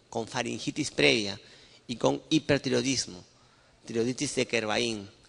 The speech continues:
viral o granulomatosa. ¿Cómo se maneja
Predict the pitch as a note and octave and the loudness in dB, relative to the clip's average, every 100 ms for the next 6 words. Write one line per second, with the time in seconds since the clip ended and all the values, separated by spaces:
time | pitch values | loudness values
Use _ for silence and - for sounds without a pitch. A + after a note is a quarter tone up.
0 | - _ - G#2 A#2+ C3+ D3+ - A2+ A2 | -20 _ -8 0 4 4 4 0 -2 -2
1 | G#2+ G#2 G#2 B2 - - - - _ - | -2 -2 -2 0 0 -4 -10 -20 _ -20
2 | - _ C#3+ D#3 D3 D3+ C#3+ B2+ G#2 | -20 _ -4 -2 0 0 0 -2 -6